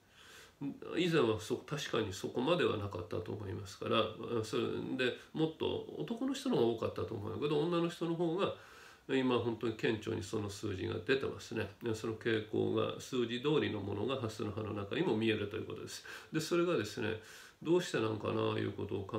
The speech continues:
えたら、その女性であるからとか、若い女性やからとかいうことはちょっとよくわからないんですけど、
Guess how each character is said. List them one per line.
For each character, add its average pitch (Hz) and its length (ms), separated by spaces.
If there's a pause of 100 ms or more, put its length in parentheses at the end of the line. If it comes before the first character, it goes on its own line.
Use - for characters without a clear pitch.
(220)
え 98 60
た 107 100
ら、 101 100
そ 123 120
の 113 80
女 135 160
性 175 280
で 175 80
あ 175 100
る 160 100
か 120 100
ら 110 80
と 113 100
か、 110 100
若 127 260
い 165 120
女 139 100
性 139 220
や 135 120
か 135 120
ら 131 80
と 127 140
か 123 120
い 127 40
う 123 60
こ - 120
と - 100
は 131 80
ち - 120
ょ - 20
っ - 40
と 110 120
よ 110 100
く 107 120
わ 101 100
か - 120
ら 127 120
な 98 120
い - 80
ん - 40
で - 60
す - 120
け - 80
ど、 107 260